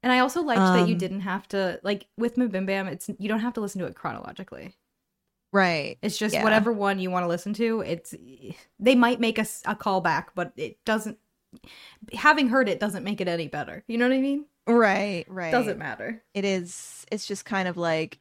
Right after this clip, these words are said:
Speaker 2: within the realm. Like, it's not gonna be, it's not gonna be, like, too outside
Speaker 1: Right,
Speaker 2: that you
Speaker 1: yeah.
Speaker 2: would be like, "Oh, this isn't funny."
Speaker 1: Mm-hmm.
Speaker 2: Um, yeah,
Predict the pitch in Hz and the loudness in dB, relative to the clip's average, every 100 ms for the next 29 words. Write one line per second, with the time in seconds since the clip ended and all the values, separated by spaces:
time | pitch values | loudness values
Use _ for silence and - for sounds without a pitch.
0 | - 190 180 170 180 170 170 156 160 156 | -20 -10 -8 -4 -4 -4 -4 -4 -2 -2
1 | 156 160 151 160 156 196 240 233 226 196 | -4 -6 -4 -4 -4 -4 0 2 2 0
2 | 185 170 - - 202 254 247 208 190 170 | 0 -4 -4 -4 0 0 -2 -4 -4 -4
3 | 160 - 202 165 156 - - - - - | -6 -8 -6 -2 0 -2 -2 -2 -2 -4
4 | 196 - 208 - 85 - 170 160 160 160 | -8 -6 -4 -4 -6 -2 0 2 0 0
5 | 156 156 - 160 156 175 165 151 - 156 | 2 0 2 2 2 0 -2 -2 0 0
6 | 147 139 160 - 220 190 165 175 _ - | 0 -4 -6 -6 -6 -4 -8 -12 _ -20
7 | - _ 180 175 175 175 175 185 - _ | -20 _ 2 4 4 2 2 -2 -6 _
8 | _ _ _ - 233 247 202 143 | _ _ _ 0 4 4 4 2